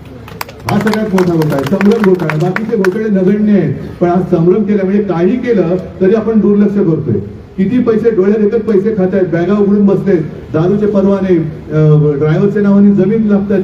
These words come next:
काही करतायत, पण आपण आपल्या संभ्रमाच्या घोटाळ्यात डोळे बंद, काही होत नाही. हा संभ्रम घोटाळा पहिला दूर करा. आणि पहिलं मी तर नागेश आणि आपले इथे एक दोन आमदार आले असतील, सगळ्यांना सांगतोय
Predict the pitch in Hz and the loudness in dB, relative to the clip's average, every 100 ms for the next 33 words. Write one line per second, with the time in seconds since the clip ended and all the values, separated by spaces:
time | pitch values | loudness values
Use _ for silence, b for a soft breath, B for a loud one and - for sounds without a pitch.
0 | - 254 269 233 - 151 - - 185 214 | -4 -6 -4 -2 -2 -2 -4 -8 -4 -4
1 | 202 151 208 208 190 202 - 170 180 185 | -2 0 0 0 2 0 0 2 2 2
2 | 180 190 190 196 123 139 165 175 202 - | 0 0 -2 -2 0 0 2 2 0 -4
3 | - - - - - - - - - - | -14 -16 -16 -16 -16 -16 -16 -16 -18 -18
4 | - - - - 110 151 180 175 185 160 | -18 -18 -16 -8 0 2 2 0 0 0
5 | 101 - 139 180 170 160 151 107 95 123 | -2 -2 -2 2 0 -2 -4 -4 -2 -2
6 | 165 156 143 160 185 151 151 170 170 156 | -2 -2 0 0 0 0 0 0 0 0
7 | 151 151 156 139 147 185 - - - 135 | 2 2 0 -2 -4 -4 -8 -14 -8 -2
8 | 170 - 160 170 185 143 - - - - | 0 0 0 2 2 0 -8 -12 -16 -18
9 | - - 170 175 165 - 170 156 147 156 | -12 -2 0 2 0 -4 -6 -2 0 0
10 | 175 170 165 156 170 151 170 165 - 165 | 0 0 -2 -2 0 0 0 -2 -2 -2
11 | 147 147 156 151 151 156 165 - 175 214 | 0 2 0 2 2 2 0 -2 0 0
12 | 220 185 156 - | 0 0 0 0